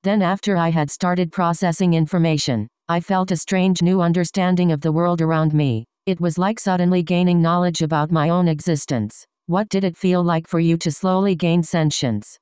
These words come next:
I can't imagine that was a very easy process to go through.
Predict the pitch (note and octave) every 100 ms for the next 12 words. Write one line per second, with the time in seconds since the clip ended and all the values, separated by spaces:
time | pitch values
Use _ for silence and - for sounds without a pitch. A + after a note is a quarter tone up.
0 | _ - F3+ F#3+ F#3 F3 E3+ F3 F3+ F3
1 | D3+ D#3 D3 D#3 E3+ F3 F3+ F3 F#3 F#3
2 | E3+ F3+ E3 - E3+ - D#3+ E3+ D#3+ D3+
3 | E3 C3+ A2